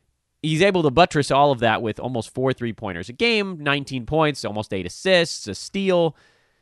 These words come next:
Uh, but you, you desperately need someone who's a monster in field goal percent to counterbalance what he's doing.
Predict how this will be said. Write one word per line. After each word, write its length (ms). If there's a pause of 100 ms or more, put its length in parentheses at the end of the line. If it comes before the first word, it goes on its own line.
(460)
Uh, 260
but 220
you, 260
you 140
desperately 520
need 200
someone 340
who's 420
a 40
monster 400
in 80
field 220
goal 140
percent 360
to 80
counterbalance 720
what 140
he's 160
doing. 300